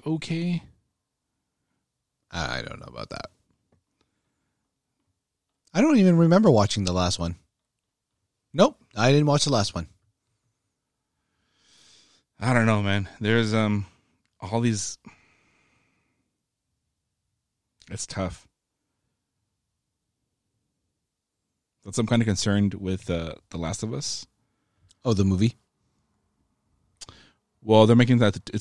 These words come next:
Speaker 1: into a T V show.
Speaker 2: Oh, now they are. Okay.
Speaker 1: Yes, but they're making Uncharted as a movie with,
Speaker 2: Oh, yeah.
Speaker 1: uh,
Speaker 2: I forgot.
Speaker 1: Spider-Man dude.
Speaker 2: Oh, uh, not Tobey Maguire.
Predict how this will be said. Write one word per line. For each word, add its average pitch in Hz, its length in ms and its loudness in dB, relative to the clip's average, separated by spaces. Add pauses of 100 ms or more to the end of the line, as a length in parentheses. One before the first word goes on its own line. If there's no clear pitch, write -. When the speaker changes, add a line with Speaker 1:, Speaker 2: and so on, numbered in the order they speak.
(100)
Speaker 1:
into 101 180 -2
a 87 40 0
T 101 200 -6
V 107 120 -2
show. 85 300 -4 (180)
Speaker 2:
Oh, 139 80 2
now 120 180 6
they 85 160 0
are. 71 160 -8 (100)
Okay. 95 220 -12
Speaker 1:
Yes, 87 420 -4
but 95 160 -4
they're 98 100 2
making 101 300 0
Uncharted 98 680 2 (140)
as 90 200 -8
a 85 40 -6
movie 87 380 -4 (120)
with, 85 160 -8
Speaker 2:
Oh, 139 60 2
yeah. 147 180 6
Speaker 1:
uh, 50 760 -10 (1400)
Speaker 2:
I 107 60 -14
forgot. 90 380 -8
Speaker 1:
Spider-Man 98 580 0
dude. 87 260 -4 (320)
Speaker 2:
Oh, 110 360 4
uh, 131 400 4
not 113 180 -4
Tobey 95 200 -2
Maguire. 80 380 -10